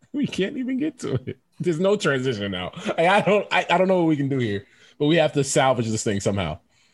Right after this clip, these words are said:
Uh, U S sprinter Sha'Carri Richardson, uh, competed in her first event,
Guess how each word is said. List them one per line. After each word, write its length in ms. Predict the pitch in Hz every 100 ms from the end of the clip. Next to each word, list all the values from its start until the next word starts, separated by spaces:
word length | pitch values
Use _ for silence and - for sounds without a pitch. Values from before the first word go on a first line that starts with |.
| _ -
Uh, 260 | 156 160 - - - _ _ _ _ _
U 260 | 139 190 254
S 180 | 220 -
sprinter 460 | - 170 160 147
Sha'Carri 520 | 139 - - 156 147 123
Richardson, 720 | 120 104 90 90 82 85 82 _ _ _ _ _ _ _ _
uh, 100 | 147
competed 400 | 147 143 185 180
in 100 | 180 160
her 180 | 156 131
first 520 | 147 139 165 170 151
event, 520 | 131 98 127 120 -